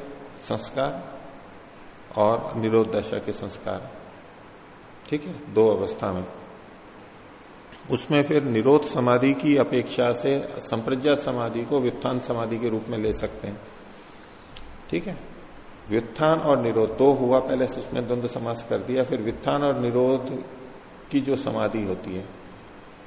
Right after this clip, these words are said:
वो दो समाधियां हो जाएंगी, उनसे उत्पन्न जो संस्कार है, दोनों तरह से, इस तरह से व्याख्या हो सकती है। यानी मुख्य तो है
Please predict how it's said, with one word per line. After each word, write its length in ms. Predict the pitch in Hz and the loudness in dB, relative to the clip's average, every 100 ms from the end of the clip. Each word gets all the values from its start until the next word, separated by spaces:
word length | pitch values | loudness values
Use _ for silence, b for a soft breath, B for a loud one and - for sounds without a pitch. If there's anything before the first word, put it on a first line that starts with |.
| - - - | -20 -20 -4
वो 180 | 113 | -2
दो 180 | 113 131 | 4 4
समाधियां 480 | 127 120 110 113 110 | 4 2 0 0 -2
हो 80 | 104 | -4
जाएंगी, 300 | 101 101 104 - 175 | -4 -4 -6 -8 -2
उनसे 340 | 170 165 180 | -2 0 2
उत्पन्न 540 | 175 285 - 131 107 104 | 2 0 -2 -2 -2 -2
जो 120 | 104 | -2
संस्कार 500 | 104 104 - 101 95 | -4 -8 -8 -6 -6
है, 120 | 95 - - B B B B B B B - | -8 -12 -16 B B B B B B B -6
दोनों 260 | 101 117 120 | 0 0 0
तरह 240 | - 107 | -2 -6
से, 180 | 104 113 - - - 117 | -6 -8 -10 -14 -14 -12
इस 140 | - | -4
तरह 160 | 120 107 | -2 0
से 160 | - | 0
व्याख्या 320 | 104 104 - 110 | -2 -2 -4 -6
हो 80 | 95 | -6
सकती 300 | - - 135 | -8 -8 -6
है। 80 | |
यानी 320 | 131 151 160 135 - B B B - 110 | -4 -2 -2 -4 -8 B B B -14 -6
मुख्य 340 | 117 - 143 | -6 2 2
तो 160 | 143 147 | 6 4
है 300 | 131 139 151 | 6 6 4